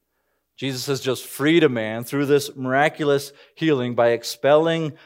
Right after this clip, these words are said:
a wicked angel from his controlling influence. And so this is what Jesus is, is illustrating.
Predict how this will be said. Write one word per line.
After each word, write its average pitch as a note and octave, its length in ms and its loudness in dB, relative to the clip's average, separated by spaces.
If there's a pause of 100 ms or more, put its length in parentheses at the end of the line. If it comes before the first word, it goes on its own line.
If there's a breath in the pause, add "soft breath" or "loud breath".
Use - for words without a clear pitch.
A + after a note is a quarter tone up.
(100)
a B2 100 -2
wicked C#3+ 320 2
angel C3+ 460 0
from D3+ 300 2
his C#3+ 180 -4
controlling C3 640 -2
influence. G2+ 1000 -10 (480)
And C#3 100 -6
so D3 120 4
this F3+ 180 2
is F#3+ 60 -4
what E3+ 180 6
Jesus C3 380 -4
is, C#3 140 -4
is C#3+ 340 -4
illustrating. C#3 680 -2